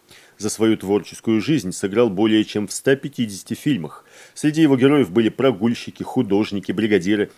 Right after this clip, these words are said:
абсолютно разноплановые характеры, но особенно удачно ему удавались эпизодические роли,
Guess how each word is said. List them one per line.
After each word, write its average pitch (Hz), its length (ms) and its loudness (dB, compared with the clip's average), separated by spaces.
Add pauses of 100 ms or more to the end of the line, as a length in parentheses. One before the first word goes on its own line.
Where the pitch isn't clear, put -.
(120)
абсолютно 165 480 0
разноплановые 113 840 2
характеры, 107 500 -2 (260)
но 120 140 4
особенно 120 540 2
удачно 110 400 2
ему 95 240 -2
удавались 110 480 2
эпизодические 113 840 -2
роли, 139 300 0